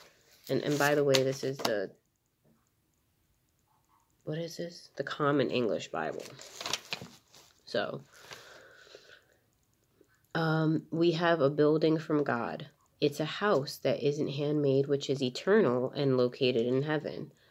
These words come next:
We groan while we live in this residence. We really want to dress ourselves with our building from heaven, since we assume that when we take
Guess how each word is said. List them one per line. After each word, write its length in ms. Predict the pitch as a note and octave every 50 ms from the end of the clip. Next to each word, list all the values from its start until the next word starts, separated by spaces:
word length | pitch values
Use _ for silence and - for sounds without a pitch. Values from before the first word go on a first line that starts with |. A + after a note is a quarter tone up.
| _ _ _ _ _ _ _ _
We 180 | - D#3 D#3 D3+
groan 500 | D3+ - D#3 D#3 D#3+ E3+ F3+ F3+ F3+ F3
while 180 | E3 D#3+ D#3+ D#3+
we 100 | D#3+ D#3
live 380 | D3 D#3 D3+ D3 D3+ D3 D3 D3+ -
in 160 | - C#3 C3+
this 240 | B2+ C3+ C3+ - -
residence. 640 | D3+ E3 E3 D#3+ E3 D#3+ D#3+ D#3+ D#3+ D#3 - - - - _ -
We 160 | - C3+ C#3+
really 320 | C#3+ D3 C#3+ C#3 D3 D3
want 240 | D3+ D3+ C#3+ C#3+ C#3
to 120 | - D3 B2+
dress 360 | B2 - D3 C#3+ E3 F3+ -
ourselves 540 | C3+ B2 C3 - - C3 A#2 B2 B2+ C3+ -
with 160 | B2 B2 -
our 140 | A2 A2+ A#2
building 460 | A2+ - B2+ B2 C3 B2+ B2+ B2 B2
from 180 | B2 A2 A2
heaven, 600 | B2+ C3+ E3 F#3+ G#3 D3 A#2 G2+ A2 C#3 D#3+ - - _ _ _ _ _ _ _ _ _ _ -
since 380 | - - - C#3+ C#3 C#3+ -
we 100 | - D3
assume 640 | C#3+ C#3+ C#3 - - - D3+ D3+ D3 D3+ D3 C3+ - -
that 480 | - C#3 C#3+ B2 B2 B2+ B2+ G#2+ - -
when 220 | C#3+ D3 C3+ C3+
we 120 | C3 C3 C3
take 380 | C3 - D#3+ C3+ C#3 C#3 -